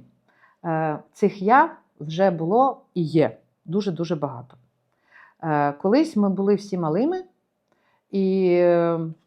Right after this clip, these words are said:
в нас було якесь таке «я», яке було пов'язане тільки з нашою сім'єю і дорослими, які нас, е,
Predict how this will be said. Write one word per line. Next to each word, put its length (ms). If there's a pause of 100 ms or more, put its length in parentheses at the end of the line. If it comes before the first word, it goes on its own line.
(220)
в 120
нас 240
було 240
якесь 300
таке 260
«я», 180
яке 240
було 220
пов'язане 600
тільки 380
з 180 (400)
нашою 460
сім'єю 560
і 120
дорослими, 580
які 280
нас, 360 (480)
е, 360